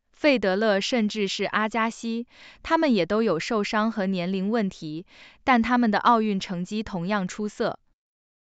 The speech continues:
乔科维奇之所以成功，更多是因为他善于在心理战上压制对手，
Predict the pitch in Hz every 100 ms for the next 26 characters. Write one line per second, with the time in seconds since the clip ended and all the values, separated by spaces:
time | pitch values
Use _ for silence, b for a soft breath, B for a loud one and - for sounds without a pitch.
0 | _ _ - 220 226 311 311 226 233 -
1 | 208 247 254 - 202 190 - 180 175 214
2 | 214 240 B B B - 311 233 240 240
3 | - 226 220 233 208 214 220 - 226 190
4 | 185 214 190 - 262 262 151 - 190 180
5 | 196 175 208 220 233 226 220 - 160 -